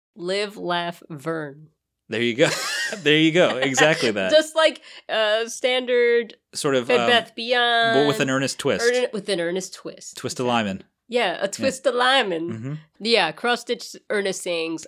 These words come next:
Speaker 1: I think they would go great. You could sell them on Etsy.
Speaker 2: I love that.
Speaker 1: And I would get them. "Please suggest your <laughs> Ernest sayings that would fit great on a cross-stitch."
Speaker 2: Yes, we, uh, we'll have to put up a, a, a specific re-, request for that.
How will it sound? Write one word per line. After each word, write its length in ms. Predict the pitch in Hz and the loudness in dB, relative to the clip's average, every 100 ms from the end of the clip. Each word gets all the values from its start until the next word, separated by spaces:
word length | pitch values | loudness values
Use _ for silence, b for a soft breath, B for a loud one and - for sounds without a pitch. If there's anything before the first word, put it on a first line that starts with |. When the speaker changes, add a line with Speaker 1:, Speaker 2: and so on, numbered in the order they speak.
| - | -6
Speaker 1:
I 100 | 175 | -4
think 160 | 190 | -4
they 120 | 185 180 | -4 -6
would 100 | 175 | -6
go 100 | 160 | -6
great. 320 | 180 190 180 | -4 -4 -4
You 60 | - | -12
could 80 | - | -12
sell 160 | 151 | -10
them 120 | 143 | -8
on 80 | 139 - | -10 -16
Etsy. 480 | 180 - 180 180 185 110 | -18 -18 -18 -18 -14 -6
Speaker 2:
I 60 | |
love 160 | 117 151 | -4 -2
that. 80 | 92 | -4
Speaker 1:
And 100 | 190 | -4
I 20 | |
would 120 | 220 | -4
get 180 | 330 466 | -6 -4
them. 280 | 220 160 127 _ _ _ | -6 -6 -12 _ _ _
"Please 340 | 220 233 208 | -4 -2 -2
suggest 600 | - 185 196 180 165 - b b _ | -2 -2 -2 -4 -8 -14 b b _
your 340 | 180 185 180 | -8 -4 -4
<laughs> 60 | 180 | -2
Ernest 360 | 196 202 - | 0 2 2
sayings 480 | - 170 175 170 160 | 2 2 0 -2 -6
that 100 | 160 | -6
would 160 | 165 160 | -6 -8
fit 340 | - 170 - | -10 -10 -12
great 280 | - 170 165 | -10 -8 -6
on 140 | 170 165 | -6 -8
a 40 | |
cross-stitch." 520 | - 165 160 - 180 | -8 -10 -10 -12 -4
Speaker 2:
Yes, 280 | 127 110 - | -2 -2 -4
we, 140 | 120 | -8
uh, 100 | 123 117 | -8 -6
we'll 120 | 113 | -2
have 120 | 127 | -2
to 80 | 113 | -2
put 160 | - 117 | -4 -4
up 100 | - | -4
a, 420 | 104 107 101 95 | -6 -6 -8 -10
a, 40 | 101 | -10
a 20 | |
specific 520 | - 110 - 107 98 | -8 -6 -6 -6 -8
re-, 100 | 107 123 | -12 -10
request 420 | 107 - 104 - | -8 -6 -8 -6
for 120 | 104 | -8
that. 160 | 98 | -8